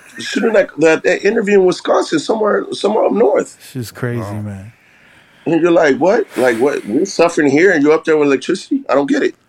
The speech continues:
Speaker 2: Hey, yo, so are,
Speaker 1: No.
Speaker 2: are, are y'all all good? I think, what's the biggest issue right now? Is it just food still?
Speaker 1: I think it's food and water. Some
Speaker 2: Food.
Speaker 1: places still don't have water. Um,
Speaker 2: Wow.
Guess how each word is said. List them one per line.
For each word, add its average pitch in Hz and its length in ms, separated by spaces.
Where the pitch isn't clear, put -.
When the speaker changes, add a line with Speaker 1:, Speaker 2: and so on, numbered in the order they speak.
Speaker 2:
Hey, 170 120
yo, 180 100
so 180 340
are, 170 140
Speaker 1:
No. 180 100
Speaker 2:
are, 190 200
are 170 60
y'all 196 280
all 208 120
good? 196 340
I 160 140
think, 196 320
what's 190 320
the 202 80
biggest 175 320
issue 170 240
right 151 200
now? 131 200
Is 120 100
it 127 60
just 135 220
food 160 300
still? 220 340
Speaker 1:
I 139 160
think 160 200
it's 160 140
food 175 280
and 147 120
water. 113 400
Some - 280
Speaker 2:
Food. 139 40
Speaker 1:
places 147 260
still 135 200
don't 127 160
have 123 160
water. 117 440
Um, 101 400
Speaker 2:
Wow. 113 360